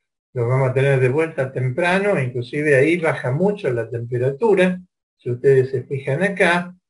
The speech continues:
todos estos verdes son medias de menos de quince grados. Acá ya empieza a haber frío,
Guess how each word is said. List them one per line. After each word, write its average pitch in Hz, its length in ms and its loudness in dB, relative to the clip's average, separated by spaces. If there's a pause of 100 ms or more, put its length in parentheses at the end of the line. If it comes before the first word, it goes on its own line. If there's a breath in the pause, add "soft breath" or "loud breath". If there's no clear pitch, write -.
(120)
todos 135 200 0
estos 127 220 -2
verdes 147 360 0
son 123 180 -6
medias 127 340 -2
de 117 100 -4
menos 123 320 -6
de 117 120 -8
quince 143 440 -2
grados. 165 640 2 (280)
Acá 165 300 2
ya 202 140 0
empieza 180 340 -2
a 175 40 4
haber 170 240 -2
frío, 123 360 -4